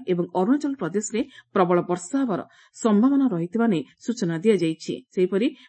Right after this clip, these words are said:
ପାଣିପାଗ ବିଭାଗ ପକ୍ଷରୁ ଆସନ୍ତା ଚଉଦ ରୁ ଷୋହଳ ତାରିଖ ମଧ୍ୟରେ ଛତିଶଗଡ଼ରେ ପ୍ରବଳ ବର୍ଷା ହେବା ନେଇ ସତର୍କ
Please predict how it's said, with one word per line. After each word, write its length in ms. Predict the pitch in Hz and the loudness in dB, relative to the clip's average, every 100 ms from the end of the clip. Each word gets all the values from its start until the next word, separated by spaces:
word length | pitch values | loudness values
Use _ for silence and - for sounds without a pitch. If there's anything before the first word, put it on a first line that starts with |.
| - | -2
ପାଣିପାଗ 340 | 202 285 302 277 | 2 4 2 0
ବିଭାଗ 280 | 175 180 196 | 0 -2 -6
ପକ୍ଷରୁ 360 | 180 160 190 202 254 | -8 -8 -2 -2 -2
ଆସନ୍ତା 360 | 190 214 190 165 | -6 -4 -4 -4
ଚଉଦ 260 | 165 196 233 | 0 2 4
ରୁ 80 | 196 127 - | 2 0 -10
ଷୋହଳ 160 | - 233 269 | 0 2 2
ତାରିଖ 180 | 302 262 | 0 -2
ମଧ୍ୟରେ 340 | 208 160 185 247 | -4 -4 -4 -4
ଛତିଶଗଡ଼ରେ 580 | 240 156 254 254 220 - - - - | -4 -6 -6 -2 -2 -2 -10 -16 -2
ପ୍ରବଳ 240 | 196 190 | 2 2
ବର୍ଷା 300 | 175 170 - 254 | 2 -2 -2 -2
ହେବା 160 | 269 | 0
ନେଇ 140 | 208 156 - _ | 0 -2 -8 _
ସତର୍କ 380 | 220 208 262 | -4 -2 -2